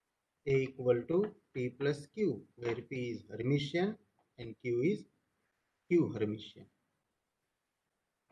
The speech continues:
So that is our A. આપણે Hermitian matrix અને સ્ક્યુ Hermitian matrix બંને માટે શું જોઈએ?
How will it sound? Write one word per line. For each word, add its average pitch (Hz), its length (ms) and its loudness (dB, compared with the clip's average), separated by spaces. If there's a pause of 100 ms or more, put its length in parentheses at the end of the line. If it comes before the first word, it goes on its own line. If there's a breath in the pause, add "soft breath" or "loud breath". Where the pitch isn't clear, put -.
(880)
So 123 200 -6
that 117 200 0
is 110 120 -4
our 110 220 -2 (140)
A. 147 100 6 (1500)
આપણે 139 280 4
Hermitian 156 680 2
matrix 165 480 0
અને 139 160 0
સ્ક્યુ 160 320 0
Hermitian 151 480 2
matrix 143 480 -4
બંને 147 240 2
માટે 147 300 2
શું 165 240 -2
જોઈએ? 135 400 0